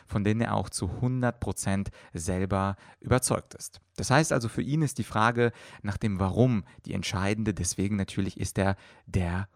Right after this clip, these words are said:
Questioner. Der Questioner ist jemand, der natürlich auch sehr viele Fragen stellt. Deswegen heißt er ja Questioner.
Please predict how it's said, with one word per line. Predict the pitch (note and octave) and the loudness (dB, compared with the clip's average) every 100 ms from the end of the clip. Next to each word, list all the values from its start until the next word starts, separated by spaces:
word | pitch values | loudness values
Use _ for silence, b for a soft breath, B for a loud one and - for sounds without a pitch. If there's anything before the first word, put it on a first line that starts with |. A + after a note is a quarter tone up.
| - | -12
Questioner. | G#2 F#2 - - - - - _ B B B B - | -4 -2 -4 -8 -10 -12 -16 _ B B B B -4
Der | G#2+ | 2
Questioner | C#3 E3 - F#3+ - | 4 4 2 2 2
ist | D3+ - | -2 0
jemand, | C#3 C#3+ C3 B2 | 2 2 2 0
der | |
natürlich | A2 - A2 G#2+ - | 0 0 0 -2 -2
auch | G2 | -2
sehr | G2+ G#2 A2 | 0 2 2
viele | - A2 G2 | 2 2 2
Fragen | - - F#2 F#2+ A#2+ A2+ | 0 -8 -2 0 2 2
stellt. | F2 - - G2 G#2+ - | -2 -4 -6 -8 -8 -8
Deswegen | E2+ - F#2+ F2 | -6 -4 -2 0
heißt | G#2 C3+ | 0 0
er | G2 | 0
ja | F2 | -2
Questioner. | F2+ - G2 - A#2 B2 | 0 0 0 2 4 4